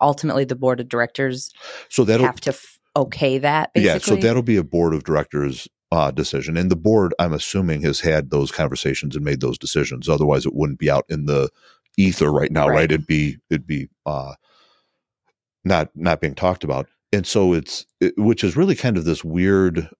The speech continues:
Speaker 2: crossroads that we're seeing. And I think that there's some benefit to, I think business has a responsibility to make sure that they're doing right by society.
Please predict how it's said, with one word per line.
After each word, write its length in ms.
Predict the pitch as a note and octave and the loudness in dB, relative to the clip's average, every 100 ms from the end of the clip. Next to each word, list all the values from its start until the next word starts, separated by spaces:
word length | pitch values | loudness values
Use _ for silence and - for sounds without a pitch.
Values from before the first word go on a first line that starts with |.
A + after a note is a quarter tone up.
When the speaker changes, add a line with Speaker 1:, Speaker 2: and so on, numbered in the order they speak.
| - | -20
Speaker 2:
crossroads 800 | - F2+ G2 - C#2+ C#2 C2 - | 0 2 2 0 -2 -2 -2 -4
that 120 | - | -2
we're 120 | C#2+ | -2
seeing. 360 | - D#2 C#2+ C2 - - | -4 -4 -4 -6 -14 -4
And 80 | G#2 | 0
I 60 | A2 | 2
think 200 | C#3+ C3+ | 0 0
that 160 | B2+ | 0
there's 200 | F#2+ D#2+ | 2 0
some 540 | - - F2+ F#2 F2+ - | -2 0 2 2 -2 0
benefit 480 | D#2+ D#2+ - D#2+ - | 0 0 -2 -4 -2
to, 300 | - D2 C#2 - - _ _ E2+ | 0 0 0 -6 -20 _ _ -2
I 80 | F2 | 2
think 260 | G2+ D2 | 0 0
business 400 | F#2 F2+ F2 D#2+ | 0 2 0 -2
has 360 | - E2 E2 C#2+ | 0 0 0 0
a 100 | D#2 | -2
responsibility 920 | C#2+ - D#2+ D2 - C2+ E2+ D2+ C2+ | -2 -2 -2 -2 -4 0 0 0 -2
to 400 | - - C#2+ C#2 - _ _ | -4 -2 0 0 -4 _ _
make 200 | E2 E2+ | -2 0
sure 280 | - - D#2+ | 0 0 0
that 240 | C#2+ C2+ - | 0 -4 0
they're 400 | C#2+ C#2 C2+ C2+ _ _ _ C#2 C#2 _ _ _ - E2 D2+ | 2 2 0 -4 _ _ _ -20 -20 _ _ _ -14 -12 0
doing 360 | F#2+ F#2 D2 | 2 2 2
right 320 | D2 D#2 - | 2 2 0
by 300 | - D2+ C#2+ | 0 2 2
society. 680 | C#2 - D2 A#2 A#2+ C#2 C#2+ | -2 -4 0 2 2 0 -4